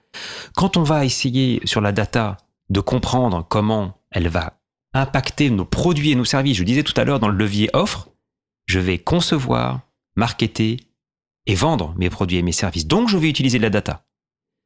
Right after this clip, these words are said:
Donc, dans cette, dans ces leviers-là, on va essayer de comprendre comment l'entreprise crée les conditions qui permettent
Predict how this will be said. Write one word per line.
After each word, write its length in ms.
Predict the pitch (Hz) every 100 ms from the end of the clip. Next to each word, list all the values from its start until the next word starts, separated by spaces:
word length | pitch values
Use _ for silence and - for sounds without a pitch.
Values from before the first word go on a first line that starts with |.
| -
Donc, 400 | 104 139 - - - _ -
dans 220 | 113 170
cette, 360 | 180 147 - - -
dans 120 | 95
ces 160 | - 101
leviers-là, 440 | 95 92 107 196
on 60 | 123
va 120 | 107
essayer 300 | 127 - 127
de 80 | 95
comprendre 560 | - 214 185 147 208 214
comment 220 | 135 127
l'entreprise 680 | 139 - 139 - 127 98 82 - - _ _ _ _ _ - -
crée 160 | 180
les 100 | 170
conditions 640 | 147 156 131 - - 143 262
qui 140 | 254
permettent 520 | - 120 117 104 -